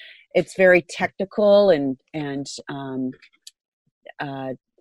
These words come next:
distant and mechanical for him, um, because it feels like that was a way to cope with the loneliness. And just, you're right. I think you completely nailed it there.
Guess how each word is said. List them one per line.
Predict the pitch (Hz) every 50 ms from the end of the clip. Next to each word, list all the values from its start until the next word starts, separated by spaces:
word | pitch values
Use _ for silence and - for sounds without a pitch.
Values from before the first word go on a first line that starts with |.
| - 151
distant | - 185 180 - - - 196 180 165 -
and | 139 147 151 151
mechanical | 156 - - - 131 131 151 175 175 - 214 220
for | - - 226 233 226
him, | 214 240 247 254 262 285 - - - - - - - - - -
um, | 190 185 175 170 165 160 160 160 160 170 _ _ _ -
because | 214 208 - 220 185
it | - - _ -
feels | 214 202 202 202 190 -
like | 202 160 151 -
that | 180 156 151 -
was | 165 160 -
a | 175
way | 151 147 151 147
to | 147 151
cope | 139 - - 160 156 147 -
with | - 139 - -
the | 151
loneliness. | 143 143 135 131 135 135 131 123 117 92 73 78 69 - - - - -
And | - 120 127 95 87 - - - _ -
just, | - - - - - - - -
you're | - 160 156 143
right. | 143 104 - - -
I | -
think | 139 - 156 147 -
you | 151 135 -
completely | - 147 139 - 139 131 139 - 127 113
nailed | 101 95 92 - -
it | 110 -
there. | - 127 110 117 127